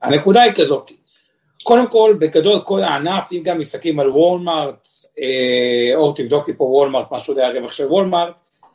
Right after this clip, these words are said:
אז הענף יחסית עם שולי רווח, אה, נמוכים.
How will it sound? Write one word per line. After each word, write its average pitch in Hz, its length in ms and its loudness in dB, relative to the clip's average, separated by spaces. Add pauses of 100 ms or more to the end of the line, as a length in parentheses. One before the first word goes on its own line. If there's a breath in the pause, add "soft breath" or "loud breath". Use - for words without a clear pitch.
(200)
אז 143 180 0
הענף 170 300 2
יחסית 160 320 -4
עם 151 80 -4
שולי 143 380 0
רווח, - 380 -6 (520)
אה, 139 220 2
נמוכים. 156 560 -4